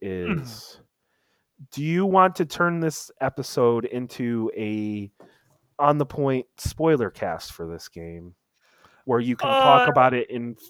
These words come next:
Speaker 2: full rather than doing a Frosty? Because I'm not gonna go back and play this game. So if you
Speaker 1: Okay.
Speaker 2: wanna kinda tell me what happens.
Speaker 1: Yeah, we can, we can do that. Um, but before I ask, do you recognize the boss you're losing on?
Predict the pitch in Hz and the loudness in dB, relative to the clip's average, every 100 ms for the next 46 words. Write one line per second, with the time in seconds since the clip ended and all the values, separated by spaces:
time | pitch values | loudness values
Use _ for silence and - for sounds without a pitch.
0 | _ 147 123 113 117 127 127 127 117 104 | _ 4 4 4 4 4 4 2 -2 -4
1 | 107 98 90 - 92 92 - 98 - - | -4 -4 -6 -2 -2 -2 -8 -12 -12 -20
2 | - 143 147 143 127 170 196 170 147 147 | -6 -2 2 0 4 4 4 4 4 4
3 | 139 107 101 98 95 87 95 - 107 117 | 0 -2 0 0 0 -2 -8 -2 -2 -2
4 | - 135 135 147 139 _ _ _ _ - | -6 -6 -4 -6 -10 _ _ _ _ 0
5 | 135 160 160 156 147 139 135 117 135 123 | 0 0 -2 2 2 2 0 0 2 2
6 | 123 123 110 101 110 113 123 120 131 - | 2 0 -2 0 -2 -2 -4 -8 -10 -12
7 | - - _ _ _ _ _ _ _ 208 | -16 -20 _ _ _ _ _ _ _ 2
8 | 247 156 160 208 160 175 202 151 143 131 | 2 2 0 -2 -2 -2 0 0 0 2
9 | 143 - 180 165 156 143 175 160 - 233 | 0 4 6 6 4 4 4 4 2 6
10 | 190 160 190 - 143 147 185 160 - 185 | 6 6 4 2 -6 -6 -4 0 2 0
11 | 170 185 180 147 143 139 139 - 160 160 | 0 0 0 -2 -2 0 0 0 -4 -4
12 | 170 185 196 214 | -4 -4 -2 -2